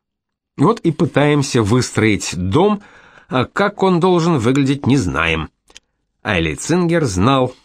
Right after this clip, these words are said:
Он скончался три года назад. Не могу не упомянуть о неразлучной ставропольской парочке,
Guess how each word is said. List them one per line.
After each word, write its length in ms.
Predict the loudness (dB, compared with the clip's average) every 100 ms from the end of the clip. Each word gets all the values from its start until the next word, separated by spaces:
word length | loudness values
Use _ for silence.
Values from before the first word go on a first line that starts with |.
| _ _ _ _ _
Он 140 | -4
скончался 600 | -2 -4 -2 -2 -2 -4
три 240 | -4 -2 -2
года 280 | 0 0 0
назад. 300 | -2 -8 -12 _ _ _ _ _ _ _ _ _ _ _ 0
Не 120 | 2
могу 260 | 2 2
не 100 | 2
упомянуть 480 | 2 2 0 0 -2
о 120 | -2
неразлучной 840 | 2 2 2 0 0 0 -2 -2 -2
ставропольской 680 | 0 0 0 0 -2 -2 0
парочке, 580 | 0 0 -2 -2 0